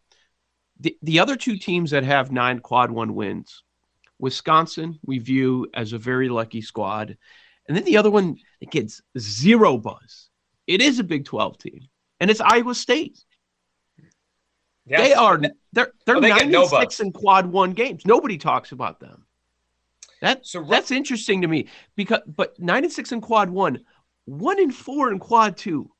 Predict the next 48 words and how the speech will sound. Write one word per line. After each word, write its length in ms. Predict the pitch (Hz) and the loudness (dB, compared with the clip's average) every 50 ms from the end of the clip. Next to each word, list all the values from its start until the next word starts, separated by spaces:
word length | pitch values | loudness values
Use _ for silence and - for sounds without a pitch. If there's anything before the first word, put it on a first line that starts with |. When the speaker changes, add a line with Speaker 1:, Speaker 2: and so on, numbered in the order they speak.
| _ - | _ -4
Speaker 1:
That 200 | 208 240 311 311 | 0 0 0 0
is 180 | 254 160 123 - | 0 -4 -8 -10
strange. 1040 | - - - - - 127 117 107 123 160 202 175 120 101 - _ _ - - _ _ _ _ _ - | -14 -18 -18 -18 -16 -16 -10 -6 -4 -2 -2 -2 -2 -6 -10 _ _ -20 -20 _ _ _ _ _ -6
Speaker 2:
Yeah, 240 | 113 127 160 151 - _ _ _ _ _ _ _ - | -2 -2 -2 -2 -4 _ _ _ _ _ _ _ 0
that 140 | 151 151 151 | 2 2 4
is. 360 | 170 214 208 - - - - | 4 2 0 -2 -4 -12 -14
So 140 | - - 180 | -10 -4 2
right 180 | 175 202 233 | 2 2 4
now, 220 | 233 233 226 214 180 | 4 4 4 2 2
Kansas 400 | - 180 196 196 196 156 - 156 | 2 0 0 0 0 -2 -10 -14
at 140 | 139 - - | -16 -14 -10
two. 380 | - 156 160 175 196 208 208 _ _ _ _ _ _ _ _ _ - | -8 -6 -6 -6 -8 -10 -14 _ _ _ _ _ _ _ _ _ -6
Like, 200 | - 175 156 - - | -4 -4 -4 -4 -8
you 200 | 190 208 254 262 | -2 2 4 6
made 160 | 269 262 247 | 6 6 4
a 40 | 185 | 4
good 200 | 170 202 202 - | 0 -2 -4 -4
point, 180 | 190 185 185 | -6 -6 -4
Joe. 100 | 190 180 | -4 -4
They've 200 | 151 143 139 - | -4 -4 -4 -2
beaten 160 | 165 165 156 | -4 -4 -2
a 20 | 151 | 0
lot 140 | 147 143 131 | 0 0 0
of 60 | - | -2
quad 280 | - 147 143 143 135 | -2 2 2 2 2
one 180 | 131 135 135 135 | 0 -6 -8 -8
teams, 380 | 131 - 139 135 139 147 143 135 | -8 -10 -10 -10 -10 -10 -6 -4
right? 180 | 135 123 117 | -4 -4 -4
They 180 | - - 143 143 | -6 -4 -2 -2
have 120 | 139 131 | -2 -2
experience. 720 | 117 107 - - - 139 135 139 151 160 165 156 156 _ _ _ _ _ _ _ _ | -4 -8 -14 -14 -10 -10 -8 -6 -6 -8 -8 -10 -14 _ _ _ _ _ _ _ _
They 160 | - 254 320 | 2 2 2
can 180 | 320 339 349 339 | 2 -2 -2 0
match 300 | 294 262 254 254 - - | 2 2 2 2 2 2
up 160 | 254 247 247 | 0 0 0
and 100 | 208 160 | -2 -10
feel 200 | - 196 190 165 | -8 -8 -8 -6
good 160 | 151 190 202 | -4 -4 -2
about 200 | 220 - 175 - | 0 0 0 -2
themselves 380 | - 143 143 - 151 143 139 - | -2 -8 -4 -2 0 0 -2 -4
if 140 | 131 117 120 | -10 -12 -8
they're 140 | 151 156 | -6 -6
in 60 | 156 147 | -6 -6
the 60 | 135 | -8
Sweet 260 | - - 151 143 147 | -10 -10 -10 -10 -10
sixteen. 380 | - 147 - - - 175 160 147 | -10 -14 -14 -14 -10 -6 -2 0
I 100 | 175 214 | 0 0
just, 200 | 214 320 - | -2 -4 -10